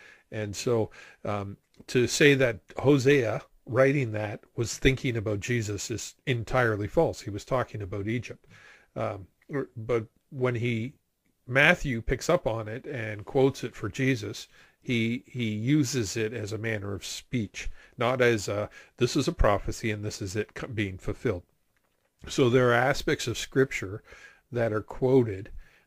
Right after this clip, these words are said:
that are really more just representations of, of linguistic style than they are of predictions and fulfillments. And you have to be, just be aware of that. When, uh, you're a, a, a culture of one book,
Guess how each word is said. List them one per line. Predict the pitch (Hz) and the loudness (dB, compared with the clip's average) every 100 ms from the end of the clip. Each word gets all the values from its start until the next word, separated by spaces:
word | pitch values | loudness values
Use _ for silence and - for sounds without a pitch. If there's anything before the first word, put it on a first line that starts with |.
| - | -2
that | 123 120 | 0 2
are | 113 113 | 2 0
really | 117 120 139 131 | -2 4 4 4
more | 117 113 120 117 | 0 -2 0 0
just | 120 113 | -2 -2
representations | 120 - 104 113 - - 107 - 113 98 | 0 0 -2 -4 0 2 0 -4 -8 -6
of, | 113 98 - | -6 -6 -4
of | 113 104 | -4 -2
linguistic | 110 113 107 147 - 120 - | -2 0 2 2 2 -2 -4
style | - 107 98 101 107 | -8 -6 -4 -4 -2
than | 101 107 101 | -2 -2 -4
they | 104 | -6
are | - 107 107 | -2 0 0
of | - 104 - | -2 -8 -6
predictions | 110 98 104 - 101 90 | -6 -6 -8 -8 -12 -10
and | - 107 92 | -10 -10 -10
fulfillments. | 98 - 180 135 101 | -12 -2 0 2 -2
And | - 113 | -4 -4
you | 110 | -2
have | - | 0
to | |
be, | 131 117 | -2 -2
just | - 123 - | 0 0 0
be | 117 | -2
aware | 101 113 135 | 0 2 2
of | 107 | 2
that. | 92 87 - - - - - - | -4 -6 -10 -20 -20 -20 -18 -4
When, | 113 110 107 | -2 0 0
uh, | 104 101 95 131 | -2 -2 -4 0
you're | 117 123 113 | 4 6 6
a, | 101 - | 2 -2
a, | 110 - _ - 107 | -4 -4 _ -10 -8
a | |
culture | - 147 147 117 | -2 0 0 -2
of | 107 | 0
one | 131 120 | 0 0
book, | 92 135 107 - - | 4 4 4 0 -10